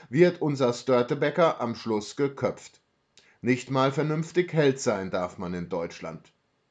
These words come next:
Zack, rüber ab. Die von der Leyen hatte dann auch die Berater im Urlaub, trifft die sich mit dem Großosmanen vom Bosporus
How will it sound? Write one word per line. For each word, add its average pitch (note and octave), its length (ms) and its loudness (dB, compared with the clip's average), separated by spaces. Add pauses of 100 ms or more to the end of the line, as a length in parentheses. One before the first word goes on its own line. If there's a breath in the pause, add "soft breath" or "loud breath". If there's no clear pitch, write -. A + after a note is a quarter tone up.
Zack, D3 400 0 (240)
rüber G2+ 400 0
ab. - 220 -12 (840 loud breath)
Die E3+ 200 4
von G#3+ 260 4
der G3 100 8
Leyen B2 380 2
hatte D#3 220 0
dann F3 160 4
auch F3 200 6
die C3+ 140 -2
Berater G2 520 -2
im G2+ 140 -4
Urlaub, C#3 460 4 (200 loud breath)
trifft A3+ 320 2
die D3 100 -2
sich A#2+ 320 -4
mit A#2+ 180 -4
dem B2 120 0
Großosmanen B2 1000 0
vom A#2+ 200 -2
Bosporus A2+ 880 -2